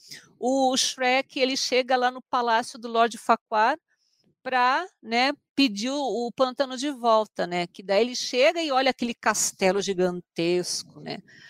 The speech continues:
Aí ele fala, "That must be Lord Farquaad's castle." "Yeah, that's the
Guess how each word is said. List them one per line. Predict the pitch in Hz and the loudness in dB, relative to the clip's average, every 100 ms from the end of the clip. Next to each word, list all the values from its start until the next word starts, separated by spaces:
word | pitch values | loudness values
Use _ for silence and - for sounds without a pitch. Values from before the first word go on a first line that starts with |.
| - - - | -20 -12 0
Aí | 208 | 2
ele | 247 | 0
fala, | - - 208 196 185 _ _ - | -4 0 2 2 -2 _ _ 0
"That | 226 269 285 | 4 4 2
must | 294 349 - | 2 2 2
be | 277 320 | -4 -4
Lord | 294 302 285 | 0 0 0
Farquaad's | - - 294 - 302 302 - | -4 -2 -2 0 -2 -2 -4
castle." | 294 269 277 - 190 151 - _ _ 180 | 0 0 0 -4 -2 -4 -6 _ _ -6
"Yeah, | 180 247 359 170 - | -2 0 0 -2 -4
that's | 165 202 - | 0 2 2
the | 208 | -2